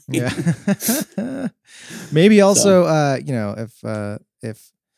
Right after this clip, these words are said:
Speaker 1: the Packers want the players to feel more comfortable, more at home in the Lambeau situation, maybe they could, like, pay Tom Crabtree to sit in the stands and just yell, "Sit down," like, every ten minutes or so.
Speaker 2: <laughs> Yeah, there you go.
Speaker 1: <laughs>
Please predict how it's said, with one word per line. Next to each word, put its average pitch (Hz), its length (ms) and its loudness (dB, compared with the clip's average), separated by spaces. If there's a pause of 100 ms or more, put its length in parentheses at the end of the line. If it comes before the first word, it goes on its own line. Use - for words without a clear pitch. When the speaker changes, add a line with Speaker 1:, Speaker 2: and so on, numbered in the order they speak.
(160)
Speaker 1:
the - 60 -14
Packers 139 580 -4
want 123 420 -8
the 117 80 -10
players 123 360 -8
to 117 80 -10
feel 113 500 -8 (420)
more 123 120 -8
comfortable, 160 840 -4
more 117 240 -8
at 107 120 -12
home 135 360 -8
in 123 120 -10
the 120 60 -10
Lambeau 110 360 -12
situation, 107 580 -10
maybe 131 200 -8
they 127 120 -4
could, 110 220 -10
like, 101 280 -8
pay 120 200 -4
Tom 110 300 -10
Crabtree 113 640 -4
to 113 100 -10
sit 123 220 -6
in 120 80 -14
the 110 60 -8
stands 117 540 -6
and 104 140 -8
just 104 160 -8
yell, 113 240 -6
"Sit 123 260 -4
down," 117 420 -8 (120)
like, 123 160 -14
every 117 140 -6
ten 117 240 -8
minutes 120 340 -8
or 147 80 -4
so. 151 180 0 (380)
Speaker 2:
<laughs> 208 380 -12
Yeah, 180 340 0 (140)
there 180 120 4
you 156 140 4
go. - 300 -6 (140)
Speaker 1:
<laughs> 349 60 -10